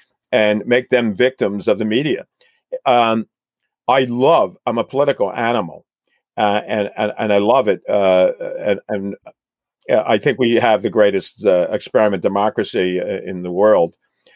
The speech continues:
Um, I just hope we get more leaders out of your generation, and the younger generation, I think, is getting a lot more active. Um, uh, I just hope they remember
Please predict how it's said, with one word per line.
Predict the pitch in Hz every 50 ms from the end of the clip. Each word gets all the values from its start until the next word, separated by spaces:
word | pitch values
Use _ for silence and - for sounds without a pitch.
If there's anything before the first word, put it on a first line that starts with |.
| _ _ _ _
Um, | 92 95 95 92 92 92 92 90 - _ _ _ _ _ _ _ -
I | 107 104 101
just | 98 113 104 -
hope | - 107 - - 117 -
we | - 120 101
get | 104 101 -
more | 113 110 110 113 110
leaders | 101 104 113 117 107 101 90 -
out | 95 95
of | 98 87 92 104
your | 107 110 117
generation, | 110 113 107 104 104 98 98 98 95 92 - - 104 92 95 - -
and | 95 92 92 90 90 90 87 90
the | 92
younger | 98 98 104 113 113 110
generation, | 87 101 92 92 90 90 92 90 90 - - 104 90 85 _ _ _ _ - - - _ _ -
I | 190 196
think, | - 127 104 90
is | - -
getting | - 117 101 98 95
a | 92
lot | 104 104 98 104
more | 101 98 95 95 -
active. | - 101 98 - _ - 98 85 - - - _ _ _ _ _ _ - _ -
Um, | 101 92 90 90 90 90 90 87 - _ _ _ _ _ _ _ _ _ _ _ _ -
uh, | 110 98 90 90 87 _ - -
I | - 123
just | 113 123 113 - - _ _ _ - -
hope | 113 107 - -
they | 113 101
remember | 95 101 98 98 98 98 95 101 101 90